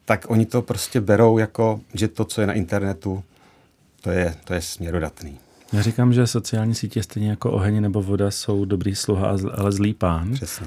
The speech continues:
Speaker 2: zvlášť pro děti. Eh, musíte často pracovat s tím, že něco vidí na Instagramu, na Facebooku, na jiných sítích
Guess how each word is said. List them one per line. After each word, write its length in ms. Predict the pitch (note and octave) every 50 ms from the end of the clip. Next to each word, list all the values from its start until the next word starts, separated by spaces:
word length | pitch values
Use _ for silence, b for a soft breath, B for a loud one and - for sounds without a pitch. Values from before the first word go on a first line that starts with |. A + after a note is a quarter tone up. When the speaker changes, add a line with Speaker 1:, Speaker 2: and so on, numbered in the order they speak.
| - -
Speaker 2:
zvlášť 300 | G2 G#2 G#2+ G#2+ - -
pro 120 | - G2
děti. 400 | F2+ F2+ F2 - - F#2 F2+ - B B B B B B B B -
Eh, 220 | - F#2 F#2 F2+ F2+
musíte 360 | F#2+ F#2+ - D#3 E3+ A3 A3
často 320 | - - A#2+ - - C#3
pracovat 540 | C3+ - A2+ G2+ - - A#2+ A#2 C3 C3+ -
s 100 | - -
tím, 320 | - - G2+ G2 G2 G2+ G2+
že 420 | G2+ G2 G2 G2+ G2+ G2 F#2+ G#2+ A2+
něco 360 | G2+ G2 G2 - - - G2+
vidí 200 | F#2+ F#2 F#2 F#2+
na 80 | F#2+ F#2+
Instagramu, 500 | F#2+ G2 - - G#2 F#2+ F#2+ F#2 F#2 F2+
na 80 | F2
Facebooku, 480 | F2 - F#2+ F#2 F#2+ F2+ F#2+ F2+ - F#2+
na 100 | F2+ F2
jiných 260 | F2+ F#2 F#2+ G2 -
sítích 560 | - - G2 F2 - - G2 F#2+ F2+ - -